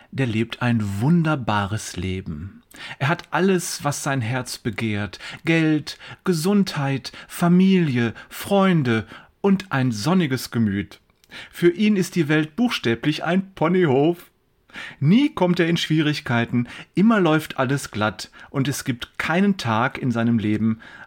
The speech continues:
an den er mit Schaudern zurückblicken müsste. Dann wird dieser Mensch achtzig Jahre alt und auf seiner Geburtstagsfeier, als er gerade einmal allein an einem stillen Örtchen ist,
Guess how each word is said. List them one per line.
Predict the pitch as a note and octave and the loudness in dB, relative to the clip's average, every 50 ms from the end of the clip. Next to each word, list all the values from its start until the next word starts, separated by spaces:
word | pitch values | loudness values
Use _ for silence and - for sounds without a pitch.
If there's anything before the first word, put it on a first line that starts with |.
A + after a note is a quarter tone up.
| _ - | _ -2
an | - A#2+ A2+ | 0 0 2
den | G2+ A2+ A2 A2+ | 2 4 2 4
er | A#2 A2+ A2 A2 A2+ | 2 2 2 2 2
mit | A2+ A2+ G#2+ - | 2 2 0 -4
Schaudern | - - - A2+ A2+ A2 G#2+ A2 G#2+ G2 | -8 -4 -2 0 0 0 0 0 -2 -2
zurückblicken | - - D3 C#3 C3+ - - - G#2 G2 - G#2+ | -4 -6 -4 -4 -4 -4 -4 -6 -6 -4 -2 0
müsste. | G2 F#2+ G2 F#2+ - - G#2+ G#2 - _ _ _ _ _ _ _ _ _ _ _ _ _ - - - - - - _ _ _ _ _ _ - - | 0 0 -2 -4 -4 -6 -6 -6 -6 _ _ _ _ _ _ _ _ _ _ _ _ _ -20 -20 -20 -20 -20 -20 _ _ _ _ _ _ -16 -8
Dann | - A2 A2+ A#2+ D3 F3 E3+ | -4 -2 0 0 2 2 2
wird | D3 D3+ D3 - - | 0 0 -2 -2 -4
dieser | C#3 C3+ D3 C#3+ | -4 -2 -2 0
Mensch | C3 A#2 A2 A2 A#2 A#2+ - - - - - _ _ | 0 2 2 2 0 0 -2 -4 -6 -8 -8 _ _
achtzig | - - A2+ - - - - D3 - - | -10 -10 -10 -10 -10 -8 -8 -8 -8 -4
Jahre | B2 B2 C3+ C#3+ B2 A2+ - - | -4 -4 -2 -2 -4 -4 -4 -4
alt | F2+ F#2 F#2+ G#2+ C#3 F3 - - - _ - - - - - - - - - _ _ _ - | -4 -2 -2 -2 -2 -4 -6 -12 -20 _ -20 -20 -20 -20 -20 -20 -20 -20 -20 _ _ _ -8
und | A#2 - - | -6 -6 -6
auf | A#2+ | -6
seiner | - - B2+ B2 C3 | -4 -2 -2 -2 0
Geburtstagsfeier, | A#2+ B2 A#2 G#2+ C3+ D3+ D3+ - - - F#3 F3+ - - - - F3 F3 F3+ F3+ F3+ F#3 F#3+ F#3 - - _ _ _ _ _ - | -2 -2 -2 -2 -2 -4 -4 -6 -4 -4 -4 -4 -4 -8 -6 -2 0 0 0 2 2 0 0 -2 -4 -8 _ _ _ _ _ -12
als | - G#2+ - - | -12 -10 -8 -8
er | A#2 A2 | -8 -8
gerade | - - A2 A2 A2 A#2+ - - - | -6 -4 -4 -2 -4 -4 -6 -6 -4
einmal | A#2+ A#2 B2 B2+ A#2+ A#2+ A#2+ | -2 0 0 0 0 -2 -2
allein | - A#2+ A#2 A2 G#2+ G#2+ A#2 C3 C#3 C#3+ C#3+ C#3+ A#2 - | -2 -2 -2 0 0 0 0 0 2 0 0 0 -2 -4
an | - A2+ G2 | -4 -4 -4
einem | F#2+ G2+ G2+ G2 | -2 -2 -4 -4
stillen | - - - F#2+ F#2 F2+ F#2+ | -4 -6 -6 -6 -4 -4 -4
Örtchen | - D3+ F3+ F#3+ - - - F3+ | -2 -2 -2 -2 -2 -4 -6 -2
ist, | - E3+ F3 - - | -2 -2 -2 -4 -6